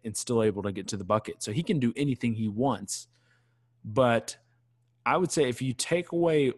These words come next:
one of those guys and, and you're asking yourself, "Which one do I wanna keep in order to, for us to have a better chance at, you know, bringing us to the end to win the finals?" I think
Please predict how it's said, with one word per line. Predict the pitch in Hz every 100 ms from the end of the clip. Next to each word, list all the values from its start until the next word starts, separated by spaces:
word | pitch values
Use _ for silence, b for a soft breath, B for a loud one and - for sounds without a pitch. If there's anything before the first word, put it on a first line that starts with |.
| -
one | 113 123 131
of | 117
those | 113 107
guys | - 101 101 98
and, | 104 107
and | 113
you're | 107
asking | 113 120 131
yourself, | 113 101 113 98 - B B
"Which | - 135 160
one | 170 175 165
do | 131
I | 113
wanna | 107 101
keep | - 147 120 -
in | 113
order | 113 110 107 98 -
to, | 110 104 104 -
for | - 107
us | -
to | 107
have | 101
a |
better | 95 113
chance | 113 - 104 -
at, | 107 101 - _ _ _ _ -
you |
know, | 95 85
bringing | - 120 131 127 120
us | 110 107 - - b b _
to | -
the | 110 117 120
end | 107 101 95 _ _ -
to | 110
win | 107 110
the | 98
finals?" | - 120 107 98 95 - - b b b b b _
I | 110 110 - _
think | 127 156 196 -